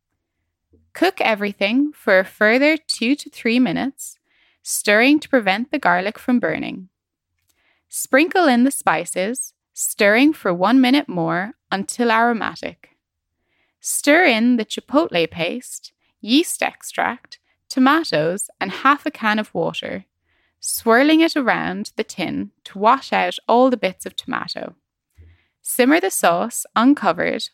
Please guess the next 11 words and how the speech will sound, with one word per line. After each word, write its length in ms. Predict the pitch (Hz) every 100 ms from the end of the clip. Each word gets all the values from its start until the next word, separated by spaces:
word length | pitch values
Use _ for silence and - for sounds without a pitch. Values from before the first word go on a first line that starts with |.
| _
while 220 | 208 202
the 80 | 208
sweet 300 | - 277 302
potato 420 | 302 254 226 226
is 160 | 240 -
cooking, 540 | 185 - - - 180 _ _ _ _ _ -
adding 300 | 214 240 247
a 60 |
splash 600 | 226 - 277 302 339 -
more 340 | 226 208 196 202
water 560 | 185 165 170 165 170